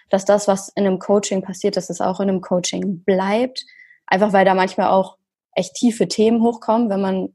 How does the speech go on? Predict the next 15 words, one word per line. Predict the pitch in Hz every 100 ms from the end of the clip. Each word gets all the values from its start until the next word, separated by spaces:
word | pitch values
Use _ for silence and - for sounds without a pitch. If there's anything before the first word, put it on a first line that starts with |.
| _ _ _
probiert | - 202 196
zu | 202
verstehen, | 196 190 - 202 196 190
warum | 180 185
bin | 180
ich | 196 190
denn | 175
zum | 175 185
Beispiel | 180 -
immer | 196 190
so | 180 180 180 - _ _ _
verzweifelt | - 185 - 190 196 202 170 175
nach | 180 196
einem | 196
Misserfolg. | 214 220 220 233 254